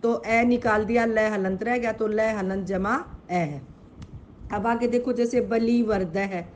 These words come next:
बै, उच्चारण करके देखो बै, ए की ध्वनि सुनाई दे रही है, तो बै हलंत कर दिया, प्लस में ए कर दिया।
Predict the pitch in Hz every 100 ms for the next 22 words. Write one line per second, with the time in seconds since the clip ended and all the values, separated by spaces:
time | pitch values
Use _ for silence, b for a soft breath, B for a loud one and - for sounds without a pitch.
0 | B B B B - 165 208 220 220 214
1 | 208 - - - - 220 254 240 240 247
2 | 233 240 240 277 254 180 202 202 202 202
3 | 202 - - 220 240 262 233 226 233 240
4 | 226 226 233 254 254 269 214 - B B
5 | - - 226 202 240 247 226 208 226 240
6 | 214 208 240 254 240 220 220 220 233 381
7 | - - - 190 196 180 180 147 151 147